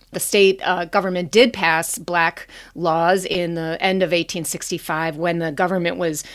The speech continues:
convened under the policies of President Johnson. Um, but then things changed dramatically when black men got the right to vote in eighteen sixty-seven, thanks to Congress's Reconstruction Act. And so the first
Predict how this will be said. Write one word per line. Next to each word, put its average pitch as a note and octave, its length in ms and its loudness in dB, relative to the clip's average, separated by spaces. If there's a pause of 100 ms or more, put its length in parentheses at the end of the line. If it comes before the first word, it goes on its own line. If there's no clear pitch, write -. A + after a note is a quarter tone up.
convened G3 460 2
under E3+ 180 2
the E3+ 80 -2
policies E3 600 -4
of D3 160 -4
President D#3+ 760 -4
Johnson. F#3+ 640 -2 (360)
Um, G#3+ 380 2
but C4 180 6
then B3+ 420 8
things B3+ 320 6
changed A3+ 300 4
dramatically G#3 560 4
when E3 180 2
black F3+ 380 4
men E3+ 240 0
got D#3 340 2
the F3+ 80 -4
right D#3 220 2
to D#3+ 100 -10
vote G3+ 380 6
in E3+ 120 -2
eighteen E3+ 380 -2
sixty-seven, F3 960 0 (100)
thanks F#3 360 2
to - 140 -4
Congress's E3 760 -6 (320)
Reconstruction F3+ 800 -2
Act. - 500 -10
And G3 160 -2
so G#3+ 160 4
the G3 80 0
first - 480 4